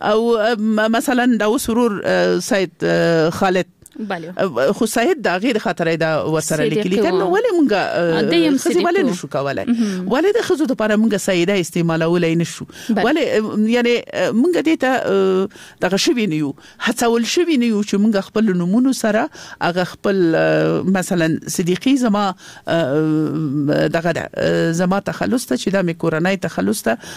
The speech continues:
Speaker 1: او دا زما هغه کل پورې ارتباط لري. اه، نو کله چې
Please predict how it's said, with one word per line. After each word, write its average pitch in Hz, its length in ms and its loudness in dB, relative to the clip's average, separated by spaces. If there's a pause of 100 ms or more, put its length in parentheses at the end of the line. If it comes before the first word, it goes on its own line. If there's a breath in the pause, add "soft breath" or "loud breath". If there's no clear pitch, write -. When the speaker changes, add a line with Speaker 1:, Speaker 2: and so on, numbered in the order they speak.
(140)
Speaker 1:
او 160 160 2
دا 196 180 0
زما 180 360 0
هغه 160 220 -2
کل 226 160 0
پورې 151 240 -4
ارتباط 156 420 -4 (120)
لري. 147 220 -4 (420 loud breath)
اه، 170 160 2
نو 180 320 2
کله 247 300 0
چې 196 300 0